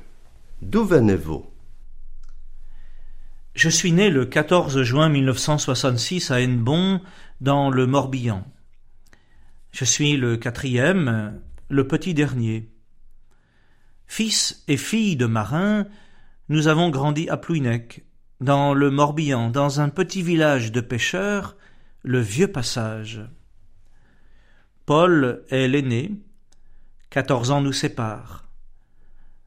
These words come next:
Speaker 2: Maryse, la deuxième, a onze ans de différence avec moi, et Loïc, le troisième, huit ans. Ni eux, ni moi,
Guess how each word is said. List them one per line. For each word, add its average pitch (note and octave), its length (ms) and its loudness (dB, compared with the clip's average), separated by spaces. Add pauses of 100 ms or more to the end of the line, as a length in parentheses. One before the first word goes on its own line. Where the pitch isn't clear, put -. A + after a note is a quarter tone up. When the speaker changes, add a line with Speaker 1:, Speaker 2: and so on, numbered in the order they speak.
(180)
Speaker 2:
Maryse, B2+ 880 0
la A#2+ 180 0
deuxième, B2 800 0 (560)
a C#3 180 0
onze F3 240 2
ans G#3 140 2
de E3+ 80 0
différence D3+ 560 0
avec C#3+ 180 -2
moi, B2+ 480 -4 (800)
et C#3 200 4
Loïc, D3+ 540 2
le A#2+ 280 -2
troisième, C3 840 -2 (460)
huit E3 340 -4
ans. F#2+ 160 -4 (1700)
Ni G3+ 260 6
eux, B2+ 500 0
ni E3+ 240 4
moi, G3 440 0